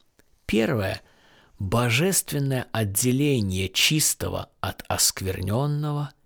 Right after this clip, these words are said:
и второе – большее выражение истинного благочестия.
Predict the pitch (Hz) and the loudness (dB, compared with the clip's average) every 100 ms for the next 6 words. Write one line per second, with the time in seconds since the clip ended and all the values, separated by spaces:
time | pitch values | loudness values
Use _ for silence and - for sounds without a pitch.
0 | _ _ _ _ - 131 - - 107 139 | _ _ _ _ 0 0 0 -2 -2 0
1 | 190 156 - - _ _ _ _ _ 92 | -2 -2 -4 -10 _ _ _ _ _ -6
2 | 92 135 196 196 - - 180 160 120 110 | 4 6 6 6 4 4 2 0 0 0
3 | 104 95 107 120 123 120 113 107 117 - | 0 2 2 2 2 0 0 -2 -4 -8
4 | 104 104 - - 98 98 95 92 92 90 | -6 -4 -4 -4 -4 -2 -4 -6 -6 -6
5 | 92 90 - - 87 - - - 202 | -6 -6 -4 -2 -2 -2 -4 -6 -12